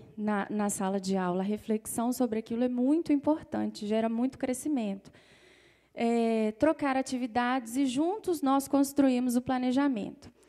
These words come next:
Nesses encontros, a coordenadora tem o dever de orientar e dar suporte pedagógico e metodológico. As nossas reuniões, elas são mensais.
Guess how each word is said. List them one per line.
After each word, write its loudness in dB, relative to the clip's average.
Nesses 2
encontros, 2
a 2
coordenadora 2
tem 0
o 0
dever 2
de 2
orientar 0
e -4
dar 0
suporte 0
pedagógico 2
e 0
metodológico. 0
As 2
nossas 4
reuniões, 4
elas 0
são 2
mensais. 0